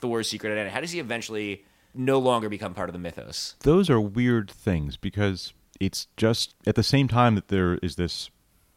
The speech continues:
Speaker 2: this continuity that we've been talking about, there's also this constant, it's, it's not quite rebooting, but,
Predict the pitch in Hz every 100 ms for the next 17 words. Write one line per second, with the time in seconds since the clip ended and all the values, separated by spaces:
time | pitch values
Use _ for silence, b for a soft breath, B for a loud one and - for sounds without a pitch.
0 | _ 180 - - - 117 110 82 80 80
1 | 76 73 76 73 73 67 _ _ _ -
2 | 101 92 85 101 117 - 95 87 80 -
3 | - 85 - - _ _ - 98 90 95
4 | 85 - _ _ _ 95 - - - 95
5 | 110 - 95 87 87 110 92 73 71 64
6 | - - 85